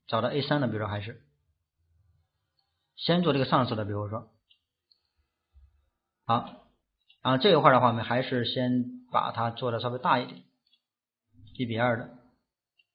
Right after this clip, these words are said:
然后先做一个什么呢？比如说这个断裂视图吧。好，做完之后，然后怎么办呢？做抛视图，选这个方向的，这样，确定。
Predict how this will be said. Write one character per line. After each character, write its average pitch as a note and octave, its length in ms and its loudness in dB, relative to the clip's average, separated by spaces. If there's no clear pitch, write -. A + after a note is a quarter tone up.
然 C#3 220 2
后 E3 120 2
先 E3 280 0
做 E3 140 2
一 C3 80 2
个 B2+ 60 2
什 A#2 100 0
么 A2 100 -2
呢？ A#2 120 -2
比 G#2 80 -6
如 G#2+ 180 -4
说 A#2+ 80 -2
这 A#2+ 100 -4
个 G#2+ 360 -6
断 C3+ 200 4
裂 A#2 100 -2
视 - 120 -8
图 G#2 180 -14
吧。 G#2 220 -10
好， - 300 0
做 E3+ 120 4
完 F3 100 8
之 F#3+ 60 6
后， D3 120 6
然 B2+ 140 6
后 E3+ 80 6
怎 C3 100 2
么 A2+ 60 2
办 B2+ 160 6
呢？ - 260 0
做 B2+ 400 2
抛 D3+ 220 8
视 C3+ 120 -4
图， G#2 200 -12
选 A#2+ 320 0
这 D#3+ 80 4
个 B2 80 0
方 A2 160 -2
向 G#2 180 -6
的， A2 80 -10
这 C#3+ 100 2
样， - 220 -2
确 - 160 -2
定。 A#2+ 240 -4